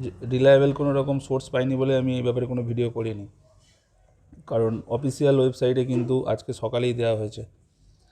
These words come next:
তো অফিসিয়াল ওয়েবসাইটে কীভাবে দেখতে হবে সেটা বলি। Google-এ আরআরবি কলকাতা গভ, গভর্নমেন্ট ডট ইন, অর্থাৎ আরআরবি কলকাতা বা অন্যান্য যা, যে যেখান থেকে অ্যাপ্লাই করবে, যদি অফিসিয়াল ওয়েবসাইটটা খোলা যায়,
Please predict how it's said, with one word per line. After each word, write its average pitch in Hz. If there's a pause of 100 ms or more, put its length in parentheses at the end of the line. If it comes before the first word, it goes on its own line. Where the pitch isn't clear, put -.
(340)
তো 120
অফিসিয়াল 143
ওয়েবসাইটে 160
কীভাবে 151
দেখতে 135
হবে 131
সেটা 120
বলি। 110 (560)
Google-এ 139
আরআরবি 131
কলকাতা 135
গভ, 131 (260)
গভর্নমেন্ট 127
ডট 120
ইন, 127 (920)
অর্থাৎ 120
আরআরবি 127
কলকাতা 127
বা 147
অন্যান্য 127
যা, 117 (200)
যে 120
যেখান 117
থেকে 117
অ্যাপ্লাই 110
করবে, 110 (1040)
যদি 120 (260)
অফিসিয়াল 127
ওয়েবসাইটটা 120
খোলা 120
যায়, 127